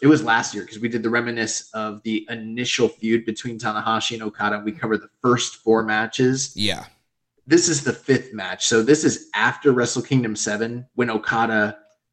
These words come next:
Speaker 1: regained the title against Tanahashi in what is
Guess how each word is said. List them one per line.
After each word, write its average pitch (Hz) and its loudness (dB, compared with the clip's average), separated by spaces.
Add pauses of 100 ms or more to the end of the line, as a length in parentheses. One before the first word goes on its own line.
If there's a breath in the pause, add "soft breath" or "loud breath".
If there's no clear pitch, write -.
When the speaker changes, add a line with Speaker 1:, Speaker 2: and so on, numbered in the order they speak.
(260)
Speaker 1:
regained 131 2
the 104 -8
title 90 -6
against 107 -6
Tanahashi 95 -8
in 110 -10
what 110 -2
is 101 -2